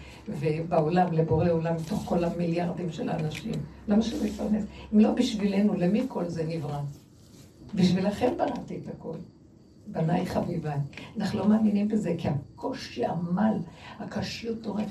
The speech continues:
והקושי יום שבנו לא נותן לנו. הדרך מטרתה לשחרר את זה, שנתבונן ונראה. עצם ההתבוננות משחררת. עצם ההתבוננות מרפה. עצם ההתבוננות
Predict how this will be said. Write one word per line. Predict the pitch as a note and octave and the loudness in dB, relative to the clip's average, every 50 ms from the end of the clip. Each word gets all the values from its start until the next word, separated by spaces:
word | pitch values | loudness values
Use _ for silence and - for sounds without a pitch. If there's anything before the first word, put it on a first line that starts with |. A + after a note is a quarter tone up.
| - E3+ | -6 -8
והקושי | D#3+ D#3 D3+ D3+ - - - - - - - - - - - - - G#3+ F3+ D#3+ | -8 -8 -8 -8 -10 -14 -18 -20 -20 -20 -20 -18 -14 -12 -10 -6 -4 -2 -2 0
יום | E3+ F#3 G3+ A3 | 0 0 0 0
שבנו | - - - A3 - - - D#3+ D3 D3 D3+ - - - - - - | -2 -4 -4 -4 -4 -2 -4 -4 -4 -4 -6 -10 -12 -16 -18 -12 -6
לא | F#3 E3 F3 | -2 0 0
נותן | G3 A#3+ - - - C4 D4+ | 2 0 -2 -4 -4 -6 -4
לנו. | - - A#3+ - - - E3 - - - - - - - | -4 -4 -4 -4 -4 -6 -8 -10 -12 -14 -16 -16 -10 -6
הדרך | G#3+ F3+ E3 D#3+ F#3 G3+ G3+ A3+ G#3+ - F3+ | -4 -4 -4 -2 -4 -4 -4 -6 -6 -8 -8
מטרתה | E3 E3 - E3 D3+ C#3+ - D#3+ D#3 | -8 -8 -10 -10 -10 -10 -10 -10 -10
לשחרר | E3 - - E3+ - - E3+ D#3+ D#3 | -10 -12 -14 -14 -14 -12 -10 -8 -8
את | D#3 | -8
זה, | D#3 | -10
שנתבונן | D#3 - D#3 D#3+ E3+ F3 - - E3 E3 D#3+ E3+ F3 F3 | -10 -10 -8 -6 -6 -6 -6 -6 -6 -4 -2 -2 -2 -2
ונראה. | F3 F3 F3 E3+ D#3+ D#3 D3 - - - - - - | -2 -2 -4 -4 -4 -4 -6 -6 -8 -12 -14 -10 -6
עצם | - C#4 C#4 - - - D4 | -4 -4 -2 -2 -2 -2 -2
ההתבוננות | D4 - A3 G#3 - G3 F3+ F#3 F#3+ F#3+ G3+ G#3+ G#3 | -2 -2 -2 -2 -2 -2 -4 -4 -4 -4 -4 -4 -4
משחררת. | G#3 F#3 - - D#3 D3 - C#3+ C#3 C#3 B2+ B2+ - - - - - - - - - - - - | -4 -6 -8 -8 -8 -8 -8 -6 -6 -6 -6 -6 -8 -10 -14 -18 -20 -18 -18 -16 -18 -18 -14 -8
עצם | - C#4 - C#4 - - - C4+ | -8 -6 -6 -6 -8 -8 -6 -6
ההתבוננות | B3+ B3+ A3 F3+ E3+ F3 F3 E3+ F3 F3 F#3 G3+ G#3 G#3 - - | -4 -4 -6 -6 -6 -6 -6 -4 -4 -4 -4 -4 -4 -6 -6 -8
מרפה. | D3 C#3+ C#3+ C#3 - - - - C#3 C#3+ - - - - - - - - - - - | -8 -8 -8 -8 -10 -12 -14 -14 -14 -14 -14 -16 -20 -20 -20 -20 -20 -20 -20 -16 -12
עצם | C#4 C4+ C4+ D4 C#4+ C4+ C4 | -10 -10 -8 -8 -8 -8 -8
ההתבוננות | C4+ C4 G3+ F#3 - F3+ E3+ E3 E3+ F3+ G3 G#3+ | -8 -8 -10 -10 -8 -8 -8 -6 -6 -4 -4 -4